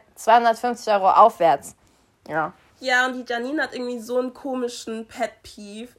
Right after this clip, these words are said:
Speaker 2: Und zwar darf niemand in ihrem Bett
Speaker 1: <laughs>
Speaker 2: Also wirklich niemand. Selbst ihre Schwester darf nicht in ihrem Bett schlafen.
Speaker 1: Ey, wir sitzen hier, so mehrere Leute.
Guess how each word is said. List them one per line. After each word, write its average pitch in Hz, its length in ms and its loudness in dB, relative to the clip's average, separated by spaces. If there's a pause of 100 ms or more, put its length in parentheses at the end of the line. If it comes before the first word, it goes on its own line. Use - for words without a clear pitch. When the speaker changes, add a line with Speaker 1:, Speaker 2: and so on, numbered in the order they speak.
Speaker 2:
Und 214 160 -12
zwar 214 240 -4
darf 214 260 -6
niemand 233 540 -6
in 202 120 -12
ihrem 214 220 -10
Bett 214 140 0 (540)
Speaker 1:
<laughs> - 500 6
Speaker 2:
Also 247 340 0
wirklich 262 360 -6
niemand. 247 480 -2
Selbst 262 260 -6
ihre 302 180 -6
Schwester - 460 -2
darf 262 180 2
nicht 247 220 -8
in 214 100 -10
ihrem 214 220 -8
Bett 208 200 -6
schlafen. 214 520 -8 (540)
Speaker 1:
Ey, 302 280 6
wir 320 160 6
sitzen 349 520 0
hier, 349 500 10 (100)
so 269 140 8
mehrere 247 520 6
Leute. 254 680 8